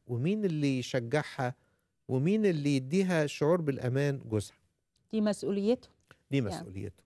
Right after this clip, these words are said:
Speaker 2: نعم.
Speaker 1: فدي من ضمن الحاجات. في حاجات سلبية ما تمشيش مع المحبة. أنا قلت الخيانة.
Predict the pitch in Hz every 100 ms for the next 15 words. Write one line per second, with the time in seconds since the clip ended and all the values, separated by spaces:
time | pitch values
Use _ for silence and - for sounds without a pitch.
0 | _ 214 208 196 _ _ _ _ _ _
1 | _ 123 120 175 160 131 123 139 127 -
2 | 117 113 104 - 107 - _ _ - 302
3 | 349 208 196 247 - - - - 160 147
4 | 190 180 113 98 - _ _ 135 127 151
5 | 135 190 - 127 123 117 - 123 101 -
6 | 127 131 151 170 - 123 - 131 151 196
7 | 220